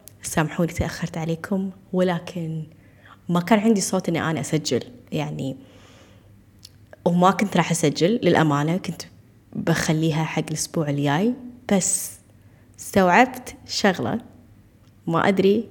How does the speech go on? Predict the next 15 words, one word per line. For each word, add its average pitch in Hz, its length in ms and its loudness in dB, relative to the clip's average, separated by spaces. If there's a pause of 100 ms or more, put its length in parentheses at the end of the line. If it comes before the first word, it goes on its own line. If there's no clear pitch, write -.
(120)
لو 156 400 0 (200)
أنتوا 160 200 -4
استوعبتوا 170 520 0
هذه 151 80 -6
الشغلة، 156 440 -4 (1160)
إن 180 180 8
بودكاست 202 580 2
ما 165 60 6
بعد 175 180 4
التغذية 175 840 0 (760)
صار 208 420 6
له 254 140 6
سنة، 180 560 2 (1600)
سنة 220 440 6
كاملة. - 420 2